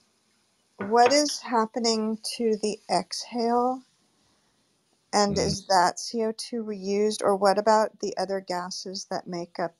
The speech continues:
Speaker 1: the air that we, you know, nitrogens and things?
Speaker 2: Yeah, yeah. So that's a, that's a good, that's a good question, of course. Um, yeah, because you all, we, we breathe back, uh, C O two, eh? So, uh,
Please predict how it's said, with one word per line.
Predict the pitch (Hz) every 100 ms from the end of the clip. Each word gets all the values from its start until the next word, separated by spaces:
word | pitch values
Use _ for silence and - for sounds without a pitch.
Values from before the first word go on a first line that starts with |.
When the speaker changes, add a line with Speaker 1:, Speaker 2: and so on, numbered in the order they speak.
| -
Speaker 1:
the | -
air | - 165 165
that | 165 -
we, | 175 175 185 _ _ _
you | 175
know, | 165
nitrogens | 165 160 170 - - 160 170 185
and | 196
things? | 196 185 196 - - _ _ _ _ -
Speaker 2:
Yeah, | 80 80 78
yeah. | 71 67 64
So | - 76 67
that's | 69 67 -
a, | 67
that's | 73 - -
a |
good, | 71 78 76 73
that's | 76 78 -
a |
good | 76 76 -
question, | 67 - -
of | - -
course. | - - - - - - - - _ -
Um, | 80 80 78 76 76 71 - _ _ _ _ _ _ _ _ _ _ _ _ _
yeah, | 78 78
because | 71 69 78 73
you | 76 76
all, | 76 71
we, | 76 80 78 78
we | 78 80 80
breathe | 76 90 87 85
back, | 85 78 -
uh, | 76
C | 76 - 82
O |
two, | 73 104 80 -
eh? | 78
So, | 80 76 71 73 -
uh, | 78 80 78